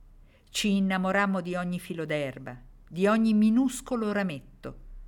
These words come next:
non lasciandoci sfuggire nulla.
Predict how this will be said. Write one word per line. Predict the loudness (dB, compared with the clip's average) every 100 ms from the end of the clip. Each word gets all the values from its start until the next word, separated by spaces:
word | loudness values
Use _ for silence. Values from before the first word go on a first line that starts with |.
| -20 -16
non | -8 -6 -6
lasciandoci | -6 -6 -2 -2 -2 -8 -10
sfuggire | -12 -12 -12 -8 -4 -2 -4 -8 -8
nulla. | -6 -6 -8 -10